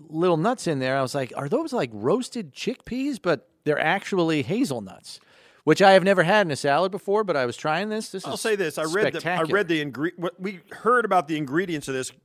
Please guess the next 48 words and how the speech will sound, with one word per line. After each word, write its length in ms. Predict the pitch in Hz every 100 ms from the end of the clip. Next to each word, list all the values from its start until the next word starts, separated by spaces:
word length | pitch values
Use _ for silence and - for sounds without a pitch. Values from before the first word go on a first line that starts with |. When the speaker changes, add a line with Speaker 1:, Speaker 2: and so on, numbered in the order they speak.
| -
Speaker 2:
like, 220 | 127 117
a 40 | 110
week 260 | 143 156
and 80 | 107
a 40 |
half 220 | 104 131 113
ago. 180 | 110
It 40 | 110
was, 200 | 110 98
they're 260 | 120 120
gonna 160 | 113 110
come 140 | 110 117
in, 120 | 110 - _
and 140 | 123 131
I 80 | 135
was, 160 | 110 -
I 100 | 127
had 140 | 127
my 140 | 113 165
Speaker 1:
Well, 240 | 185 170
Speaker 2:
doubts. 160 | - - _
<clears throat> 140 | _ -
Speaker 1:
Steve, 400 | 165 208 226 220
Speaker 2:
I 40 | -
Speaker 1:
let's 140 | 170 151
Speaker 2:
had 80 | 135
my 20 |
Speaker 1:
just, 180 | 185 107
Speaker 2:
doubts. 300 | 87 - 156
Speaker 1:
let's 180 | 170 -
just 180 | 170
put 160 | - 165
this 160 | 147 139
out 240 | 139 139
there. 260 | 165 160 170 - _ _ _ _ _ _ -
Speaker 2:
Kale 280 | 185 208 185
and 100 | 135
Brussels 360 | 170 - 135
sprouts. 440 | 165 170 226 247 254
Speaker 1:
Leafy 200 | 247 175
greens 680 | 190 185 175 170 202 190 135
Speaker 2:
Right. 120 | 135 -
Speaker 1:
are 160 | 165 160
not 420 | 156 160 170 156 _ _ -
high 720 | - 226 190 117 107 147 -
on 220 | 143 139
Steve's 420 | 131 - 156 143
list 400 | 139 151 151 -